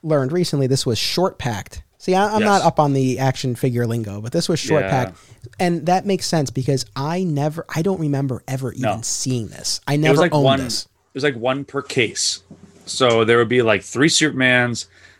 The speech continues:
Speaker 2: like, three of, I think, maybe, like, uh, the other laser one, and then they would put, like, one of some of them.
Speaker 1: Yeah.
Speaker 2: Like the s-, the street, I have the Street Guardian Superman too, the black leather trench coat. Oh, that's so great.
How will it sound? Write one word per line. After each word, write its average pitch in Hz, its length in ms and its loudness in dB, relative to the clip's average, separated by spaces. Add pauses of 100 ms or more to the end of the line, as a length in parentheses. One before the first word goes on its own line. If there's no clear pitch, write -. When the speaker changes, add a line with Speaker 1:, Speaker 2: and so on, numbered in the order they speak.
(140)
Speaker 2:
like, 110 180 0
three 135 540 4
of, 120 480 6
I 110 100 2
think, 110 320 -2
maybe, 107 320 0
like, 95 380 0 (200)
uh, 107 460 -4
the 110 200 -6
other 113 240 4
laser 107 440 2
one, 90 300 -2
and 92 80 -4
then 98 80 -4
they 101 80 2
would 98 100 -2
put, 113 120 -8
like, 95 160 -6
one 92 580 -2 (480)
of 101 160 -2
some 98 240 -4
of 85 80 -8
them. 76 200 -14 (380)
Speaker 1:
Yeah. 104 260 -6
Speaker 2:
Like 117 160 0
the 101 80 -6
s-, - 260 -2
the 127 80 2
street, 143 560 0
I 123 120 2
have 120 100 0
the 107 80 -4
Street - 320 -2
Guardian 95 560 -2
Superman 90 520 -8
too, 98 260 0
the 90 80 -4
black 101 280 0
leather 98 220 0
trench 101 320 -8
coat. 120 280 -2
Oh, - 220 -12
that's 120 160 -12
so - 160 -8
great. 107 320 -12